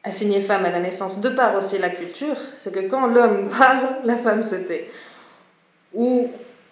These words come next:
qu'il y a forcément une imposition de, de l'avis ou de l'opinion d'une personne qui fait que, ben voilà, tout le monde, euh, « Ok, si toi tu dis, mais pour nous, ce n'est pas ça. »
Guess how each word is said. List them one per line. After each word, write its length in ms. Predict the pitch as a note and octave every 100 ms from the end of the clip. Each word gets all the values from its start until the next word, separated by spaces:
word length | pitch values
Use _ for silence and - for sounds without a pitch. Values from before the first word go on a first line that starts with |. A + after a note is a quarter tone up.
| _ _ -
qu'il 180 | A3+
y 40 | A#3+
a 80 | A#3+
forcément 460 | B3+ B3 B3 B3+
une 100 | A#3
imposition 720 | A#3+ A#3+ A3+ A3+ - C4 B3+
de, 1080 | A3 A3 G#3+ G#3+ G#3 G3+ G3+ G3 F#3+ F#3 F#3+
de 80 | G3
l'avis 480 | A3+ A3 G#3+ A3+ G#3 - - -
ou 100 | G#3+
de 100 | G3
l'opinion 640 | G#3 G#3 G3+ G#3 G#3+ F#3+
d'une 240 | F3+ F3+ F3+
personne 560 | E3+ F3+ - C#4+ C4+ A#3 - - -
qui 120 | A3
fait 300 | - B3 B3
que, 180 | A#3 B3
ben 140 | G#3+
voilà, 340 | F#3 F3 G3
tout 140 | A3+ G3
le 80 | G3+
monde, 200 | G#3+ G3+
euh, « 200 | E3+ E3+ F3 G3 _ _ _ _ _ _ _ -
Ok, 180 | A3 A3 A3 - -
si 160 | A3+
toi 160 | A3 A#3+
tu 160 | A#3
dis, 200 | G#3 A3+
mais 120 | A#3+ A3
pour 200 | G3 G#3
nous, 160 | A#3
ce 140 | A#3 G#3
n'est 80 |
pas 140 | G#3 G#3+
ça. » 160 | A3